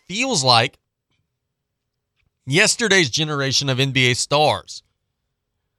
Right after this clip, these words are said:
those guys who are now slowly getting onto the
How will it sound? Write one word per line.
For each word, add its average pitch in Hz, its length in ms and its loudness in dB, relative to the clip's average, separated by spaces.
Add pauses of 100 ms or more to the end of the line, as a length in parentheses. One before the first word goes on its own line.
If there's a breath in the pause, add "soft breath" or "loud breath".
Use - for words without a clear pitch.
(1300)
those 123 180 -2
guys 165 280 4
who 165 100 -2
are 165 60 -4
now 165 280 2
slowly 185 720 0
getting 170 440 -2
onto 170 320 -2
the 135 240 -4